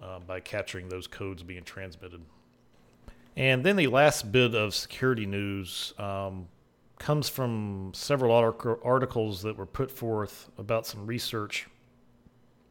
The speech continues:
uh, with the Zigbee protocol where severe vulnerabilities were found.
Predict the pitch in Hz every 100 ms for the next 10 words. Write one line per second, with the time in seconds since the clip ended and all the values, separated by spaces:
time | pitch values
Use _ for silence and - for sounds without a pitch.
0 | - 120 120 110 123 101 95 175 139 -
1 | 113 101 - 107 104 98 104 107 101 104
2 | 92 120 107 107 104 90 110 110 98 87
3 | 87 - - - 113 98 92 90